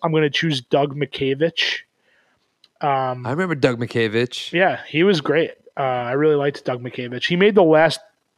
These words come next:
Speaker 1: he made the catch that solidified the Red Sox winning the World Series in two thousand four, and then the Mets got him in oh five.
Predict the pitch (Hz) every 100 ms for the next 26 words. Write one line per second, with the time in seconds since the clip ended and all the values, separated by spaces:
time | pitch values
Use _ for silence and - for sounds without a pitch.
0 | _ - 180 185 202 170 165 151 139 -
1 | - 170 151 - - - - - - -
2 | 147 - 170 156 151 139 156 143 139 135
3 | 135 143 147 147 139 - 147 139 - 143
4 | 135 131 139 131 120 - 139 131 131 127
5 | 120 - 151 - 139 127 131 123 - -
6 | 147 135 120 120 135 151 147 143 135 -
7 | 139 127 127 120 - 117 113 110 110 117
8 | -